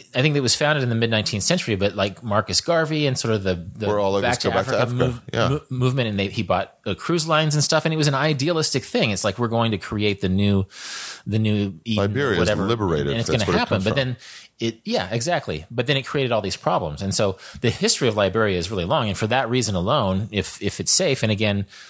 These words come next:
Speaker 1: I, like I spoke about Nigeria and, and Lagos as if it's dangerous, and maybe it isn't, but by reputation, Liberia is, is, um,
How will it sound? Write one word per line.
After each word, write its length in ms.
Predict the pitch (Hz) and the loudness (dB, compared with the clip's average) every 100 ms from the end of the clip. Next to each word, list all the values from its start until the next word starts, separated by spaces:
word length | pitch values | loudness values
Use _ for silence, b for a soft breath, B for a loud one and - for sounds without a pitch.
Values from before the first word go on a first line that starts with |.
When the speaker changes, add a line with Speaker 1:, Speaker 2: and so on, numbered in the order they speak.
| B | B
Speaker 1:
I, 120 | 101 107 | -4 -2
like 240 | 104 98 | 0 0
I 100 | 98 | 2
spoke 340 | - - 113 | 0 0 -2
about 220 | 101 95 101 | 0 -2 -2
Nigeria 520 | 90 98 107 101 90 | -2 0 0 0 0
and, 120 | 90 | -2
and 140 | 87 92 | -2 0
Lagos 360 | 104 101 87 | 2 2 2
as 100 | 87 | 0
if 120 | 90 98 | -2 -2
it's 160 | 82 | -4
dangerous, 640 | - 101 98 98 92 80 90 | -4 -4 0 0 0 0 0
and 220 | 85 87 | -2 0
maybe 240 | 92 87 | 0 0
it 60 | 82 | 0
isn't, 380 | 139 113 92 80 | 0 0 -2 -2
but 240 | - - | -4 -2
by 140 | 117 127 | 0 0
reputation, 720 | 123 113 101 - 98 - 80 | 0 -2 -2 0 0 0 -4
Liberia 400 | 82 85 82 78 | -4 -2 0 0
is, 120 | 73 | 0
is, 520 | 80 - 87 80 73 | -2 -4 -4 -2 -2
um, 320 | 78 69 67 | -2 -2 -6